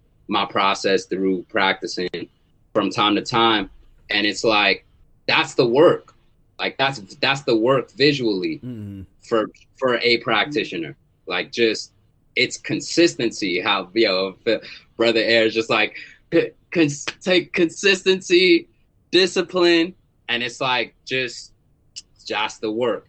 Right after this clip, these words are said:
Speaker 1: And them enemas, you practice in the system, repeat, read the book, stay plugged into the community, keep transitioning, keep working. That's the work. That's what it takes to,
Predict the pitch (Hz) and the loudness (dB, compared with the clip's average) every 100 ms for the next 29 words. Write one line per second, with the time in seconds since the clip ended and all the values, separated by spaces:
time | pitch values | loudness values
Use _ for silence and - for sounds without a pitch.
0 | - 104 - 143 160 156 156 151 151 151 | -12 -12 -4 0 2 4 4 4 2 -2
1 | - - _ _ _ _ _ 110 139 143 | -10 -20 _ _ _ _ _ -4 -4 -4
2 | - 127 143 143 147 151 143 139 151 143 | -2 0 0 0 -2 2 2 2 2 2
3 | 139 139 139 139 143 _ _ - 110 135 | 0 -2 0 -2 -4 _ _ -8 -4 -4
4 | 139 - 139 139 143 - _ _ _ - | -4 2 4 6 4 2 _ _ _ -6
5 | 123 143 139 123 104 135 135 123 - _ | 0 0 0 -4 -2 0 0 -2 -6 _
6 | _ _ - - 131 131 135 147 131 120 | _ _ -18 -4 0 0 0 0 0 -2
7 | 131 127 139 123 - 131 131 131 127 127 | -6 -4 -4 -6 -6 -4 -4 -4 -2 -2
8 | 123 120 _ _ _ - - 139 139 - | -4 -8 _ _ _ -14 -4 -2 -2 -2
9 | 131 127 120 120 127 120 120 117 - _ | -2 0 -2 -2 -2 -2 -2 -2 -6 _
10 | - 131 123 - 117 120 117 113 110 107 | -10 -4 -4 -2 2 2 2 2 2 -2
11 | _ _ _ _ 107 117 - - 110 107 | _ _ _ _ 0 0 -2 -4 0 2
12 | 113 - _ _ _ 104 113 117 120 107 | 2 0 _ _ _ -2 -2 0 -2 -2
13 | - 123 95 - - _ _ - 95 92 | 0 0 -2 -4 -20 _ _ -6 -4 -2
14 | 85 | -6